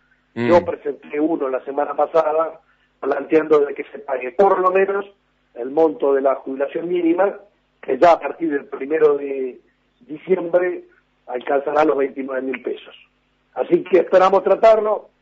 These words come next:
Speaker 2: Yo hoy le pasé algunos comentarios a Fernanda Roberta Arancés, este, para estimar exactamente cuántos son y cuál sería el costo fiscal, pero es mi idea al menos que este tema sea discutido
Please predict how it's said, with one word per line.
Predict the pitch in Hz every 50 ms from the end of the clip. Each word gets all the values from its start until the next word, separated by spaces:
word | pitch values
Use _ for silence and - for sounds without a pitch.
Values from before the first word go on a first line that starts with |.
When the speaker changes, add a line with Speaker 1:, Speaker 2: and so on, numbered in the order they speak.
| _ _ _ _ _
Speaker 2:
Yo | - 123 151 170
hoy | 175 165
le | 156 160 156
pasé | 160 - 160 156 147 - - 175 170 165 165 160 156 156
algunos | 156 147 160 156 -
comentarios | - 156 147 151 147 - - 165 165 147 147 139 - - - _ _ _ _ _ _ _ _ _ -
a | - -
Fernanda | - 139 143 151 156 156 156 147
Roberta | 151 151 160 165 156 - 165 165
Arancés, | - 170 170 - - 208 202 196 - - _ _ _ _ _ _ _ _ _ _ -
este, | - 120 123 _ _ - 135 127 123 120 120 117 117 117
para | 117 - 131 127 127 127
estimar | 123 - - 143 139 143 160 160 156
exactamente | 147 143 - - 139 - - 147 147 156 160 147 - - - -
cuántos | - 160 156 151 156 - 156 - -
son | - 180 175 180 - - _ _ _ _ _ _ -
y | -
cuál | - - 143 143 - -
sería | - 143 147
el | 147 135
costo | 151 156 156 - - 160
fiscal, | - - - - 196 175 180 175 - - _ _ _ _ _ _ _ -
pero | 135 143 151 175
es | 180 175
mi | 170 180
idea | 196 190 202 202 196 180
al | 175 170
menos | 180 185 175 175 180 180 - - _ _ _ _ _ _ _ _
que | - -
este | 143 - 151 147
tema | - 160 151 151 151 -
sea | - 175 151
discutido | 156 147 - - 165 165 - 185 165 156 151 165 170 165 135 -